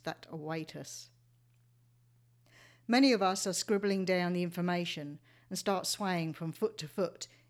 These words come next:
in impatience of getting out there and doing what we do, rescue. A stiff nor'easterly is gathering strength, and Mother Nature is threatening gale force nor'westerly winds by lunchtime.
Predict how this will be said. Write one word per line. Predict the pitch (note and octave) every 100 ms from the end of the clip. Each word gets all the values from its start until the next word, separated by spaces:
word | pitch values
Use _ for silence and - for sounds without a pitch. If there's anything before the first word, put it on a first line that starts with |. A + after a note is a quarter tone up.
| -
in | G3
impatience | G3 - A3 G3+ D#3 C3+ D#3
of | C#3+ _
getting | - A3+ G#3+
out | G3 E3+ D#3
there | D3 D3+
and | D3 E3
doing | F3 F3 D#3+
what | E3
we | E3
do, | D3+ E3+ C#3+ C#3+ - _ _ _
rescue. | F3 F3 - D#3 D#3 D#3 _ _ _ _ _ _ _ _ _ _ _ _ _ _ _ _ _ - - -
A | B3
stiff | - D#4+ -
nor'easterly | C4 C#4 C4+ C4+ A#3+ G#3 - E3 D#3+
is | D#3
gathering | - G3 F3+ F#3 F3+
strength, | - F#3 C#3+ - - _ _ _ _ _ _
and | A3+
Mother | B3 B3
Nature | A#3 G3 F3 A3
is | G#3+
threatening | - - - G#3 G#3+
gale | A3+ A3+ A3+
force | A3 F3 E3+ F3 -
nor'westerly | F#3+ F#3 F#3 F3 E3+ E3
winds | F3 G#3 D#3+ D3 -
by | E3+ E3+
lunchtime. | F3+ G3 - - D3+ C#3+ D#3